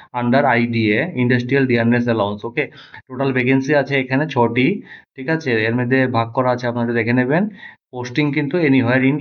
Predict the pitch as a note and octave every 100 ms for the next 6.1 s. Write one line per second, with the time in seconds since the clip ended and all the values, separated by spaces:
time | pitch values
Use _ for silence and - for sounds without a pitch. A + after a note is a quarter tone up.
0 | B2+ A#2+ A2+ C#3 B2+ G#2 G2 G2 G#2 A#2
1 | D3+ - - - - _ A#2 B2 D3 C#3+
2 | B2+ A#2+ A#2+ - C3+ C3 C#3 C3+ C3+ C#3+
3 | B2 A2+ A#2+ A#2+ A#2 D#3 D3+ C3+ C3+ C#3
4 | B2 A#2+ C3+ C#3+ A#2+ B2+ B2 C3+ C#3 C3+
5 | B2 A#2+ C3 D3 C#3+ B2+ A2 A#2 A#2+ A#2+
6 | A#2